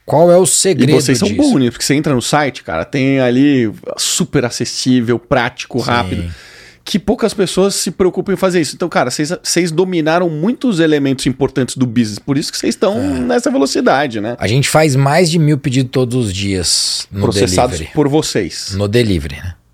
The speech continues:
Speaker 2: Fudido. Fora app.
Speaker 1: Não, fora qualquer coisa. Fora só, só no aplicativo ali do
Speaker 2: No aplicativo.
Speaker 1: do
Speaker 2: Porque vocês têm o acesso
Speaker 1: do
Speaker 2: do
Speaker 1: iFood.
Speaker 2: WhatsApp, né, ali?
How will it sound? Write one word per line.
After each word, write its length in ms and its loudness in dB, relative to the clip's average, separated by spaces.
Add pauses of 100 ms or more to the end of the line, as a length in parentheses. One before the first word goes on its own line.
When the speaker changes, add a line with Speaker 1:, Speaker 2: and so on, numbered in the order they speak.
Speaker 2:
Fudido. 520 -2
Fora 440 2
app. 300 -6 (640)
Speaker 1:
Não, 240 0
fora 440 0
qualquer 340 0
coisa. 420 -2
Fora 580 0 (220)
só, 420 2
só 400 2
no 300 0
aplicativo 600 -2
ali 160 -4
do 100 -6 (180)
Speaker 2:
No 220 4
aplicativo. 760 -4
Speaker 1:
do 360 -10 (200)
Speaker 2:
Porque 220 0
vocês 280 0
têm 140 0
o 80 0
acesso 260 0
Speaker 1:
do 100 -4
Speaker 2:
do 60 2
Speaker 1:
iFood. 120 -2
Speaker 2:
WhatsApp, 360 -2
né, 120 0
ali? 340 0